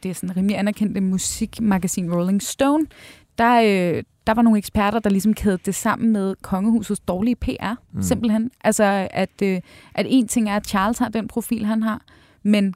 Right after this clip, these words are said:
Speaker 1: der har simpelthen været for mange møgsager
Speaker 2: Mm.
Speaker 1: i det britiske
Speaker 2: Ja.
Speaker 1: kongehus, og der var en gang, hvor det var det bedste, du kunne gøre for dig selv, det var at blive set med dem. Men det er det ikke nødvendigvis
Speaker 2: Mm.
Speaker 1: længere, fordi du,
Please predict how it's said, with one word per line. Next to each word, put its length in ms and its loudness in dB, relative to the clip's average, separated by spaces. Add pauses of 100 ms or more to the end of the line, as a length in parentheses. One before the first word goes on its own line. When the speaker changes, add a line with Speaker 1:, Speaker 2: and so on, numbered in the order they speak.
(120)
Speaker 1:
der 60 2
har 40 2
simpelthen 320 0
været 120 2
for 80 0
mange 260 2
møgsager 420 0
Speaker 2:
Mm. 60 -2
Speaker 1:
i 40 0
det 100 0
britiske 320 -2 (140)
Speaker 2:
Ja. 60 0
Speaker 1:
kongehus, 480 0 (100)
og 220 4 (300)
der 100 0
var 140 4
en 120 4
gang, 260 0
hvor 360 2 (420)
det 100 4
var 140 4 (140)
det 100 2
bedste, 420 -2 (100)
du 60 0
kunne 120 -2
gøre 320 2
for 160 -2
dig 120 -2
selv, 240 0
det 100 -2
var 80 2
at 80 -2
blive 140 0
set 260 -2
med 100 2
dem. 260 2 (440)
Men 120 0
det 80 4
er 60 4
det 80 0
ikke 120 2
nødvendigvis 460 4
Speaker 2:
Mm. 40 -2
Speaker 1:
længere, 300 4
fordi 260 4
du, 240 6